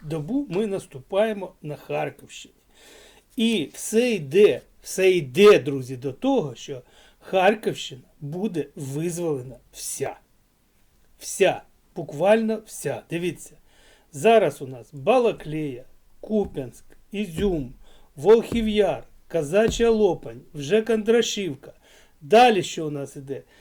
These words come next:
Далі вже поступають, е, доходять новини, що навіть з Вовчанська, е, вони ж спочатку перенесли з Куп'янська. Так, Куп'янськ, не Куп'янськ. Ото де чуєте? Куп'янськ,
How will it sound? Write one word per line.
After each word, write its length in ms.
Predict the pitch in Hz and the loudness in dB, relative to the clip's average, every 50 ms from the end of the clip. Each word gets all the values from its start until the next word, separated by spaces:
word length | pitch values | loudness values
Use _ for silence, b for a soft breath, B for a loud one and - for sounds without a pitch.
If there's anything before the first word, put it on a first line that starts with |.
| b b b - | b b b -14
Далі 400 | 131 143 208 233 254 240 240 214 | 2 6 6 6 6 6 2 0
вже 160 | 170 208 220 | 0 0 0
поступають, 960 | 220 220 202 208 - 214 202 - 233 226 226 226 208 196 202 190 175 - - | 0 0 -2 -2 -6 -8 -8 -2 0 2 4 4 4 2 0 -4 -6 -10 -10
е, 120 | 196 185 | -10 -10
доходять 600 | 180 165 165 196 190 - 220 208 208 202 190 196 202 | -8 -4 -4 -4 0 2 0 0 2 0 -2 -2 -4
новини, 420 | 190 190 190 214 226 214 202 180 | -6 -4 0 2 2 2 0 -4
що 220 | - - 214 196 170 165 | -4 -4 -4 -4 -4 -2
навіть 360 | 185 208 214 196 196 165 151 | 0 0 0 0 -2 -6 -6
з 40 | 165 | -6
Вовчанська, 880 | 160 190 180 139 - - - 185 202 233 240 214 - - - - 143 - b b b b b b b b b b - | -4 -4 -4 -4 -8 -6 -2 0 0 0 0 -2 -6 -8 -10 -10 -12 -12 b b b b b b b b b b -8
е, 440 | 185 175 180 185 170 147 202 180 139 | -6 -4 -2 -2 0 0 0 0 0
вони 260 | 151 185 196 226 220 | -2 0 4 4 4
ж 60 | 185 151 | 4 2
спочатку 800 | - - - _ - 175 170 - - 196 202 196 196 - 160 143 | -2 -10 -14 _ -8 -8 -8 -4 0 2 2 2 0 -6 -10 -8
перенесли 960 | - 180 185 202 208 208 202 202 196 190 - - 202 202 208 190 143 117 - _ _ _ _ _ _ _ | -4 0 4 6 6 6 6 4 0 -2 -2 -4 0 0 2 2 0 -4 -8 _ _ _ _ _ _ _
з 180 | - - - - | -16 -14 -14 -12
Куп'янська. 840 | - - 214 220 214 170 - 170 156 147 131 - - - - 127 - _ _ _ _ _ _ _ | -4 0 2 2 2 2 0 -4 -4 -4 -4 -8 -14 -16 -18 -18 -18 _ _ _ _ _ _ _
Так, 280 | - 180 160 131 - _ _ _ | 0 0 0 0 -2 _ _ _
Куп'янськ, 760 | - 190 220 247 254 247 - 190 170 147 123 113 - - - _ _ _ | 0 2 6 6 6 6 4 0 -2 -2 -4 -4 -10 -16 -20 _ _ _
не 160 | - 165 185 190 | -8 -6 -6 -6
Куп'янськ. 920 | - - 226 - - 208 185 190 208 208 214 208 196 165 147 - - - | -2 -2 -2 -2 -2 -4 4 6 6 6 6 6 2 0 -2 -6 -10 -12
Ото 180 | 151 - 240 214 | -2 0 0 0
де 240 | - 175 190 233 | 0 0 -2 -4
чуєте? 360 | - - 269 285 285 220 220 208 | -2 0 2 2 2 2 0 -2
Куп'янськ, 920 | - 226 196 160 - 175 170 208 226 240 240 233 226 202 180 151 - | -2 -6 -8 -8 -10 -2 2 2 4 4 4 2 0 -2 -2 -6 -12